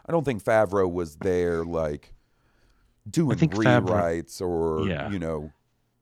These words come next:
Speaker 2: I think Favreau has kind of a mentor relationship with Filoni.
Speaker 1: A
Speaker 2: So
Speaker 1: bit, it seems. Yeah,
Speaker 2: I
Speaker 1: I
Speaker 2: think
Speaker 1: think
Speaker 2: if he
Speaker 1: that's
Speaker 2: was
Speaker 1: sort of
Speaker 2: there,
Speaker 1: fair.
Speaker 2: it was probably visiting the set.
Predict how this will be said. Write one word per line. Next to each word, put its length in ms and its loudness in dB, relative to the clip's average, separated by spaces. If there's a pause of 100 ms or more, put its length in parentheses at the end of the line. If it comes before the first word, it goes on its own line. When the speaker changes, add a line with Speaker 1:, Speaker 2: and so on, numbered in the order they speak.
(160)
Speaker 2:
I 40 -8
think 300 0
Favreau 480 2
has 200 -2
kind 220 -2
of 60 -8
a 80 -4
mentor 600 -2
relationship 720 0
with 160 -6
Filoni. 460 -4 (680)
Speaker 1:
A 80 2
Speaker 2:
So 340 6
Speaker 1:
bit, 120 2
it 60 -10
seems. 520 -8 (540)
Yeah, 80 -4
Speaker 2:
I 80 2
Speaker 1:
I 140 2
Speaker 2:
think 160 -2
Speaker 1:
think 40 -2
Speaker 2:
if 120 2
he 100 6
Speaker 1:
that's 80 6
Speaker 2:
was 100 6
Speaker 1:
sort 100 -2
of 40 -8
Speaker 2:
there, 260 4
Speaker 1:
fair. 40 0
Speaker 2:
it 60 -10
was 120 -10
probably 640 -2
visiting 500 -2
the 80 -6
set. 340 -4